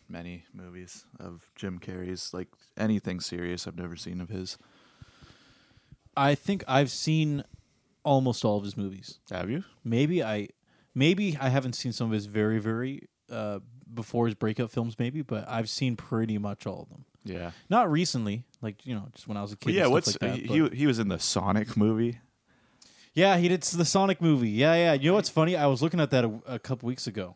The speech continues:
Speaker 1: Yeah.
Speaker 2: You know how they did that redesign?
Speaker 1: Uh, oh, for, yeah,
Speaker 2: The
Speaker 1: for
Speaker 2: basically,
Speaker 1: Sonic?
Speaker 2: yeah, there's, like, the initial Sonic that looked like some fucking creepy, like,
Speaker 1: <laughs> Yeah.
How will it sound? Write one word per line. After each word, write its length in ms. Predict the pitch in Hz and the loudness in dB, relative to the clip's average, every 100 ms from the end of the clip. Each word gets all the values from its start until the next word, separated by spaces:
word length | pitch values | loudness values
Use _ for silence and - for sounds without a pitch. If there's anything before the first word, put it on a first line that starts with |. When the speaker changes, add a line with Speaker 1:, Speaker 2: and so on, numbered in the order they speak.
| - | -8
Speaker 1:
Yeah. 300 | 113 95 85 | -6 -6 -4
Speaker 2:
You 120 | 131 | 0
know 80 | 160 | 4
how 100 | 165 | 4
they 100 | 147 | 4
did 160 | 131 123 | 2 2
that 120 | 117 | 0
redesign? 580 | 101 107 117 131 139 185 - _ _ - - | 0 -6 -4 -4 -4 -8 -14 _ _ -14 -4
Speaker 1:
Uh, 460 | 101 92 92 90 - | 0 0 0 -2 -2
oh, 100 | 107 | -2
for, 340 | - 104 92 | -2 -4 -2
yeah, 380 | 87 98 92 85 - - | 0 2 2 0 -6 -8
Speaker 2:
The 100 | 131 | -2
Speaker 1:
for 80 | 135 | 4
Speaker 2:
basically, 340 | 151 202 87 85 | 4 4 2 2
Speaker 1:
Sonic? 220 | 160 160 | 2 4
Speaker 2:
yeah, 180 | 151 127 | 4 4
there's, 200 | 135 139 | 2 2
like, 120 | 139 | 2
the 60 | 131 | 2
initial 300 | 135 - 135 | 0 -2 -4
Sonic 460 | - 113 131 - | 0 2 0 0
that 160 | 123 110 | -2 0
looked 200 | 117 - | -4 -2
like 160 | 117 | -4
some 220 | - 120 110 | -2 -6 -6
fucking 480 | - 117 107 120 | -4 -4 -2 -4
creepy, 640 | 110 - 117 113 - 113 110 | -6 -10 -6 -6 -8 -8 -4
like, 240 | 101 98 | -2 -2
Speaker 1:
<laughs> 0 | |
Yeah. 340 | 110 87 85 | -2 -4 -6